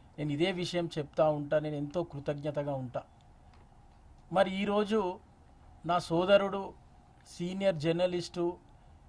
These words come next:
అంచెలంచెలుగా ఎదిగి మీడియా రంగంలో తనకంటూ ఒక సంస్థ నిర్మించుకొని ప్రజా గొంతుకగా నిలబడి వారికి ఎన్ని ఆటుపోట్లు వచ్చినా, కష్టాలు వచ్చినా ప్రజల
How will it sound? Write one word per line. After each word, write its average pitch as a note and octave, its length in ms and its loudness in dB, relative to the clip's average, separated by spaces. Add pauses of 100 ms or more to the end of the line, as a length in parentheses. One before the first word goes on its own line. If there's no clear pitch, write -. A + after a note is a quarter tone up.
(360)
అంచెలంచెలుగా F#3+ 840 6 (140)
ఎదిగి F3+ 320 0 (840)
మీడియా G3+ 300 10 (100)
రంగంలో F#3 480 4 (800)
తనకంటూ G3 600 4 (520)
ఒక E3 100 -4 (100)
సంస్థ E3+ 320 0 (120)
నిర్మించుకొని F#3+ 680 -4 (760)
ప్రజా D#3+ 320 10 (180)
గొంతుకగా G3+ 520 4 (120)
నిలబడి F3+ 480 8 (880)
వారికి E3 340 4
ఎన్ని G#3 260 2 (120)
ఆటుపోట్లు F#3 560 2
వచ్చినా, F3 260 -2 (140)
కష్టాలు F3 440 4
వచ్చినా F3 300 -2 (800)
ప్రజల E3+ 320 10